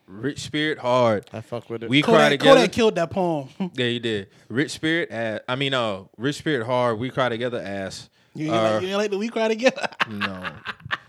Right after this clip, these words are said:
Speaker 1: Purple Hearts is the favorite on that, on that,
Speaker 3: On
Speaker 1: on
Speaker 3: that
Speaker 1: this
Speaker 3: one
Speaker 1: doubles.
Speaker 3: disc?
Speaker 1: Yeah, on this one disc. Uh, I fuck with Purple Hearts. The Summer Walker and Ghostface collab
Speaker 2: That's dope.
Speaker 1: mixed with Kendrick, that was
Speaker 2: Mm-hmm.
Speaker 1: very,
Speaker 3: That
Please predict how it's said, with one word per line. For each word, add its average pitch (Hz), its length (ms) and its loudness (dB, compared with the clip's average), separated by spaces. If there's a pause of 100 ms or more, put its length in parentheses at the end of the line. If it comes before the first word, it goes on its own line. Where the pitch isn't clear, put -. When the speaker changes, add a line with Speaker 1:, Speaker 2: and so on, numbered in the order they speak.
(220)
Speaker 1:
Purple 160 280 6
Hearts 170 280 4
is 120 160 -10
the 110 340 -2
favorite 131 360 0
on 110 160 -6
that, 120 340 -10
on 110 160 -10
that, 107 140 -10
Speaker 3:
On 160 80 -4
Speaker 1:
on 160 80 0
Speaker 3:
that 160 120 0
Speaker 1:
this 165 40 -6
Speaker 3:
one 165 80 -4
Speaker 1:
doubles. 185 400 2
Speaker 3:
disc? - 80 -16
Speaker 1:
Yeah, 113 160 -2
on 107 160 -4
this 113 160 -6
one 117 180 -4
disc. 101 320 -6
Uh, 101 260 -8
I 107 120 -2
fuck 135 220 -4
with 120 100 -12
Purple 123 260 -4
Hearts. 123 360 -4 (220)
The 104 80 -6
Summer 143 280 -4
Walker 135 340 0
and 107 160 -8
Ghostface 123 460 -4
collab 131 500 -2
Speaker 2:
That's 123 220 -8
dope. 117 160 -4
Speaker 1:
mixed 123 160 -4
with 110 80 -10
Kendrick, 131 400 -6
that 120 160 -2
was 107 160 -8
Speaker 2:
Mm-hmm. 117 80 -12
Speaker 1:
very, 120 300 2
Speaker 3:
That 104 40 -6